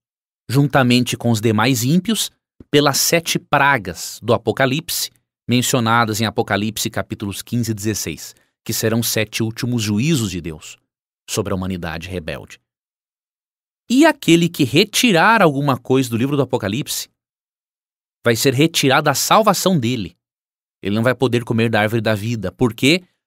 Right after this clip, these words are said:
Porque ele estará contribuindo para que mais pessoas percam a salvação,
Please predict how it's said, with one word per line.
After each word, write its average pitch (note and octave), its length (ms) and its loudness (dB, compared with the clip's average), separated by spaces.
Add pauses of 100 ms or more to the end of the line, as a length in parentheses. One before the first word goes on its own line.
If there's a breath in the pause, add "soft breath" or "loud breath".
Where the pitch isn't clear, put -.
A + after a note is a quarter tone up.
(140)
Porque C3+ 200 0
ele C3 100 0
estará B2+ 280 -2
contribuindo B2 720 -4
para A2 200 -2
que A2+ 100 -10
mais A#2 260 -6
pessoas - 560 -4
percam F3 640 -4
a A2+ 80 -2
salvação, A2 800 -6